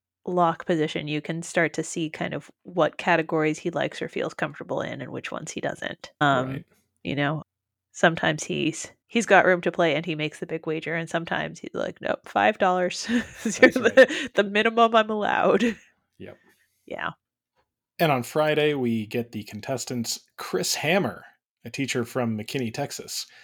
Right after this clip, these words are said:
Speaker 2: Erica Johnson, a stay-at-home mom from Greenbelt, Maryland, and Ben Chan, a philosophy professor from Green Bay, Wisconsin, whose seven-day cash winnings total two hundred thirteen thousand dollars.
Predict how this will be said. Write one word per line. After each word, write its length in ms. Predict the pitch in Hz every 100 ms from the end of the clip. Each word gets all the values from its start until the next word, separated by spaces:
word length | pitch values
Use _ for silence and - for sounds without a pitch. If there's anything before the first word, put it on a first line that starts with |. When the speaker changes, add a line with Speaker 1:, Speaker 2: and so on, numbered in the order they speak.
| - -
Speaker 2:
Erica 280 | 139 135 127
Johnson, 460 | 127 123 - 101 98
a 100 | 110
stay-at-home 540 | - 151 131 147 147
mom 300 | 143 156 139
from 260 | 131 131 123
Greenbelt, 500 | 117 135 131 139 -
Maryland, 440 | 139 147 156 151 - -
and 360 | 185 151 95 - - - _ _
Ben 220 | 113 104
Chan, 440 | 104 127 127 95 95 _ - - _ -
a 100 | 113
philosophy 440 | 117 113 - 117
professor 460 | 120 113 170 170 151
from 220 | 165 151
Green 280 | 135 139 131
Bay, 180 | 120 123
Wisconsin, 680 | 123 - 120 131 120 110
whose 180 | 113 131
seven-day 360 | - 151 139 135
cash 240 | 139 135
winnings 220 | 143 135
total 200 | - 135
two 300 | 123 202 143
hundred 320 | 120 120 110 104
thirteen 400 | 104 - 104 95
thousand 320 | 90 - -
dollars. 560 | 80 - - - -